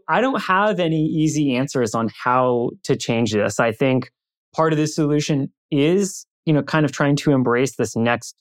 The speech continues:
generation of plant-based meat and dairy products. Although consumers, you know, got excited about them for a few years and interest seems to be waning.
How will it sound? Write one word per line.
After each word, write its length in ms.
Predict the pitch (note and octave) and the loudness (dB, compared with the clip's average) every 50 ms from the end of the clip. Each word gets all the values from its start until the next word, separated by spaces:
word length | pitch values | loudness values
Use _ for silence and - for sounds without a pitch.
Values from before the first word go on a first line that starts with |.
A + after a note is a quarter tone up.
| _ - - | _ -6 -2
generation 680 | B2 A#2 A#2 A#2 A2 G#2 G2+ G#2+ A2+ - - B2+ A#2+ | -2 0 0 0 0 0 0 0 0 0 0 0 2
of 280 | A2+ G#2+ G#2+ G#2 G2 G2+ _ _ | 2 2 0 0 -2 -6 _ _
plant-based 720 | - B2 A#2 A2+ A2 - - A2+ A2 A2 G#2 - - - | -2 -2 0 0 0 0 0 0 0 0 -2 -4 -4 -2
meat 300 | A2 A2 A2 A2 A2 - - | 0 0 2 0 -2 -2 -2
and 140 | G#2+ G#2 G#2 | 0 0 2
dairy 240 | G#2 G2+ A2+ B2+ | 2 2 0 0
products. 540 | B2+ - F3 F3+ G3 G#3+ A3 - - - - _ _ _ _ _ _ _ - | 0 0 0 0 0 -2 -2 -6 -10 -14 -18 _ _ _ _ _ _ _ -2
Although 420 | E3+ D#3+ D#3 F3 F3 E3+ E3 E3+ E3+ - | 0 2 2 2 2 2 0 -2 -2 -2
consumers, 720 | - D#3+ D3+ C3 - F3 E3+ E3+ E3+ E3+ E3+ E3+ D#3+ D3+ - | -2 -2 0 0 0 0 2 2 2 2 2 0 -2 -4 -4
you 220 | - - D3+ C#3+ | -4 0 0 2
know, 100 | C#3+ C#3 | 2 2
got 240 | B2+ B2+ C3 B2+ C3+ | 2 0 0 0 0
excited 460 | C#3+ - - - C3 C3 C3+ C#3 C3+ | -2 -4 -4 -2 -2 0 2 0 0
about 260 | C3 A#2+ B2+ B2+ B2+ A#2+ | 2 2 0 0 0 0
them 180 | B2+ B2+ B2+ | -2 -2 -2
for 160 | B2+ - C3 | -2 -2 -2
a 60 | C3 A#2+ | -4 -2
few 200 | - C3+ B2+ A#2+ | -2 -2 0 0
years 420 | A2+ A#2 A#2 A#2+ B2 C#3 C3 B2 | 0 2 2 2 2 2 0 0
and 240 | A#2+ A2+ A2 A2+ B2 | -2 -2 -2 -2 -2
interest 380 | - A2+ G2+ - C3 A2+ - | -2 -2 0 0 -2 -2 -2
seems 220 | - A#2+ A#2 G#2+ - | -2 0 0 0 0
to 120 | - B2 A#2 | -2 -2 0
be 200 | A#2 A2+ A2 G#2+ | 0 0 0 2
waning. 580 | G#2 A2+ A#2+ B2+ B2 A2+ G#2+ G#2 A#2+ C3+ C#3+ | 2 2 2 2 2 0 0 -2 -2 -4 -4